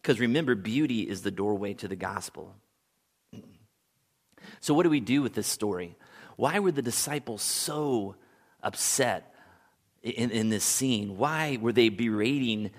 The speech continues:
Mary for wasting this expensive perfume on Jesus?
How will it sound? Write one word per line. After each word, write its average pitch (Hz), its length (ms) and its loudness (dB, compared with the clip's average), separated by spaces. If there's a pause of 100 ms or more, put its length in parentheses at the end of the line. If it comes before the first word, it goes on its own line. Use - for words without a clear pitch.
(120)
Mary 107 400 2
for 110 200 -6
wasting 113 540 -2
this 101 200 -6
expensive 117 580 -4
perfume 117 560 -6
on 90 140 -8
Jesus? 113 640 -6